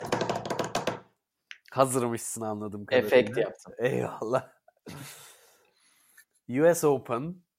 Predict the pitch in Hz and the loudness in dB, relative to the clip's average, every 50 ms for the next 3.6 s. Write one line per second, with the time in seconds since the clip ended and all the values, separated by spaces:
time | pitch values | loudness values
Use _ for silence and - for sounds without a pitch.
0 | _ _ _ _ _ _ _ _ - - - - 143 139 139 131 127 120 117 123 | _ _ _ _ _ _ _ _ -20 -16 -8 -4 -2 -2 0 0 0 0 0 0
1 | 135 156 185 - _ _ _ _ _ _ _ _ - 113 110 110 - 123 110 110 | -2 -4 -6 -10 _ _ _ _ _ _ _ _ -8 -8 -8 -6 -6 -6 -8 -8
2 | - 110 113 120 113 120 135 135 131 127 120 117 120 120 120 117 110 107 - - | -8 -8 -8 -6 -4 -4 -2 -2 -2 -2 -2 -4 -4 -2 -2 0 -2 -2 -6 -10
3 | - 117 113 107 104 104 101 98 98 95 95 95 | -12 -12 -10 -8 -8 -8 -6 -6 -8 -10 -12 -16